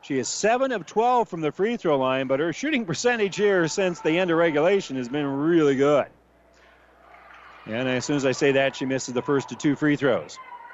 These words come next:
Fifty-five forty-seven.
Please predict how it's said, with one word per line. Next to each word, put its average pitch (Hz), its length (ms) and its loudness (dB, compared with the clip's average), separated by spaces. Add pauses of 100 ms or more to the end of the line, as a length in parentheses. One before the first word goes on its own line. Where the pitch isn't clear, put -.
(720)
Fifty-five 208 720 0
forty-seven. 185 840 0